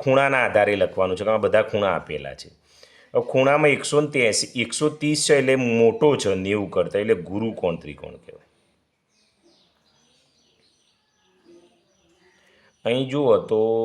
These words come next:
અહીં નેવું અંશ છે એકાદો, બરાબર. ખૂણાના આધારે એટલે કયો કહેવાય? કાટકોણ ત્રિકોણ. એટલે બીજામાં અહીં લખી દઉં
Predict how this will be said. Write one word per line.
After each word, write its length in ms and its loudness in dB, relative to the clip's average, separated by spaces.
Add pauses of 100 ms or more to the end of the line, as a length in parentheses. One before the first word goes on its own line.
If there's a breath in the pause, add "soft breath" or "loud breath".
(260)
અહીં 200 2
નેવું 320 4
અંશ 200 0
છે 180 4
એકાદો, 320 -4 (140)
બરાબર. 400 2 (340 loud breath)
ખૂણાના 420 2
આધારે 240 4
એટલે 140 -2
કયો 220 2
કહેવાય? 300 2 (180)
કાટકોણ 520 0
ત્રિકોણ. 300 -10
એટલે 200 -6
બીજામાં 420 2
અહીં 160 -2
લખી 300 -6
દઉં 100 -12